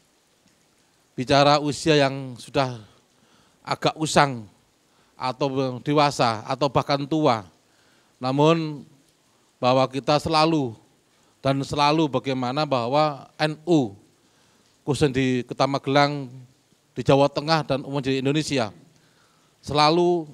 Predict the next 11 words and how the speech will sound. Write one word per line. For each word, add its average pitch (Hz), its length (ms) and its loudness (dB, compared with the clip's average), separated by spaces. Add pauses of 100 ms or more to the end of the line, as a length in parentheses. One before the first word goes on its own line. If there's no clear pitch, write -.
(560)
berusaha 160 640 2
sinergi 151 400 0
dengan 135 240 -2
pemerintah 143 480 0
yang 135 240 -4
ada 135 320 0
di 120 400 -4 (400)
daerah, 143 480 2 (640)
provinsi, 139 720 0
maupun 127 400 -2
di, 113 400 -4